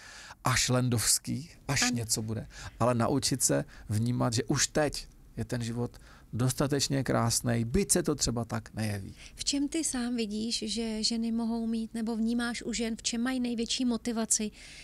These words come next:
Speaker 2: začít?
Speaker 1: No,
Speaker 2: U
Speaker 1: vel-,
Speaker 2: sebe.
Speaker 1: velmi často to cítím, když vidí ta žena, že jí to s dětma přestává fungovat.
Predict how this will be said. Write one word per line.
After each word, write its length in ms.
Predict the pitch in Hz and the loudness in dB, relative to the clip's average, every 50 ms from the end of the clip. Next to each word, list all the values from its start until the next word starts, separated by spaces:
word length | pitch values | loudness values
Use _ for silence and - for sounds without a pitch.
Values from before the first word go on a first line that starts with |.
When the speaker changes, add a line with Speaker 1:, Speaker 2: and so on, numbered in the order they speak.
| - - - - - | -20 -20 -20 -2 0
Speaker 2:
začít? 500 | 247 285 294 - - 208 190 - - - - - - - - - - - - - - - - - - | 0 2 2 0 -2 -2 -4 -8 -12 -16 -16 -16 -20 -20 -20 -20 -20 -18 -20 -20 -18 -20 -20 -6 -2
Speaker 1:
No, 140 | 147 170 - | 0 2 6
Speaker 2:
U 40 | |
Speaker 1:
vel-, 160 | - - 302 311 | 6 8 6 6
Speaker 2:
sebe. 220 | 277 226 208 185 - 262 277 247 208 180 156 | 6 4 2 2 4 2 2 0 -2 -2 -2
Speaker 1:
velmi 420 | 123 131 143 160 175 175 190 196 | 0 0 2 2 2 2 2 0
často 360 | - - 139 127 - - 185 | 0 0 0 0 0 -2 -2
to 140 | 143 - 180 | 0 0 -2
cítím, 420 | 170 - - 123 113 - - 143 143 | -2 0 -2 -4 -2 -2 -2 -2 0
když 260 | 143 147 143 - 143 | 0 0 0 -2 -2
vidí 240 | 131 131 127 135 135 | -4 -4 -2 -2 -2
ta 380 | - 151 147 147 143 139 135 | 0 0 2 2 2 0 -2
žena, 520 | 127 117 131 117 113 123 123 135 147 156 147 | -2 -2 -2 -2 -2 -2 -2 -4 -4 -4 -6
že 220 | 127 139 135 131 135 135 139 143 | -6 -4 -4 -4 -4 -4 -4 -4
jí 220 | 143 151 151 127 | -4 -4 -6 -4
to 120 | - 156 | -2 -2
s 40 | 131 | -2
dětma 280 | 123 131 - - - - | -2 -2 -4 -2 -2 -2
přestává 420 | - - 123 - - 123 123 123 | 0 -2 -2 0 2 2 2 2
fungovat. 480 | 117 - 131 117 113 110 107 107 - | 2 0 -2 -2 -2 -2 -2 -4 -6